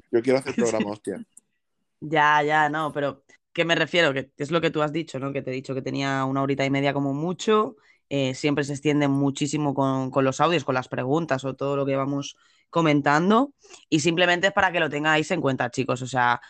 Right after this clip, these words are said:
Speaker 2: a mí no me molesta que enviéis audios, ni mucho menos, yo encantadísima, pero sí que es verdad que para poder aprovechar esta horita y media, pues vamos a intentar centrarnos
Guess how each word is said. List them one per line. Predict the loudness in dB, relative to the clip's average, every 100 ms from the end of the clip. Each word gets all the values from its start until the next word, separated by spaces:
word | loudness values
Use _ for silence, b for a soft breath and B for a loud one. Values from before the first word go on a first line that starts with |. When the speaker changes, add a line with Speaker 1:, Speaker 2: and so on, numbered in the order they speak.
| B
Speaker 2:
a | -2 2
mí | 4
no | 4
me | 2
molesta | 2 2 2
que | 2
enviéis | 2 2 2
audios, | 0 0 0
ni | 0
mucho | 0 0 -2
menos, | 0 0 0
yo | 0 0 0
encantadísima, | 0 -2 -2 -4 -4 -2 0 -2 b b b b
pero | 2 2
sí | 2
que | 0
es | 0
verdad | 2 0
que | -2 -4
para | 0 0 0
poder | 0 2
aprovechar | 2 0 -2 -2 -2
esta | -2 -4
horita | -4 -2
y | -2
media, | -2 -2 0 0 -2 _ _ _
pues | -4
vamos | -2 -4 -4
a |
intentar | -4 -2 -2 -4
centrarnos | -8 -2 0 0 0 -2 -6